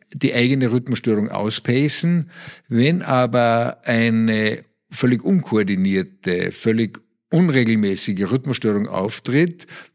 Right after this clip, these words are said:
dann gibt dieser Defibrillator einen Stromschlag ab. Ein zweit-, eine zweite Möglichkeit gibt es noch, wenn der Herzmuskel nicht rund pumpt, sondern gewisse Wandteile nicht mehr ordentlich mitpumpen oder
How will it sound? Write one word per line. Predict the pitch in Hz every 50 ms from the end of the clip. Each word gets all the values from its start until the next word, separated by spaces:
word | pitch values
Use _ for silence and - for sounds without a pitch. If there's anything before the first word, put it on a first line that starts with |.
| - -
dann | - 110 113 135 160 180 190 185 143 -
gibt | 151 147 135 - - - - _ -
dieser | 135 131 120 117 - 127 117 113 107
Defibrillator | 92 - _ - - 117 110 - 123 113 - - 104 107 98 90 87 113 127 - - 156 151 143
einen | 139 117 123 117 117 107
Stromschlag | - - - 87 92 101 120 147 143 127 - 120 120 120 120 110 - -
ab. | 120 135 160 - - - - _ - - - - - - - - -
Ein | - 160 156 143
zweit-, | - - 139 147 165 185 175 - 160
eine | 156 156 160
zweite | 147 - 165 175 170 208
Möglichkeit | 170 143 135 131 135 147 139 - - - 147 147 151 147 - - - -
gibt | - 143 139 - 135
es | 123 - -
noch, | 135 123 117 123 160 160 - -
wenn | 143 139
der | 123 120
Herzmuskel | 107 123 135 - - 143 143 143 131 - - 143 135 139 - - 127 - - -
nicht | - 147 139 143 135 - - -
rund | 120 92 107 120 131 156 175 156 - - -
pumpt, | - 120 135 170 156 - - -
sondern | - - 131 123 123 123 123 127 - - - - - - 165 -
gewisse | 131 123 135 135 - 139 113 101
Wandteile | 107 113 135 143 - - _ - 123 123 123 127 131 135 135 139 131 131
nicht | 131 127 131 143 151 143 - - - -
mehr | 120 117 117 120 127 131 135 -
ordentlich | - 123 117 123 117 107 -
mitpumpen | 113 117 - - 120 - - 113 110 120 127 123 - - 147 151 156 151 147
oder | - - 127 123 123 123 123 117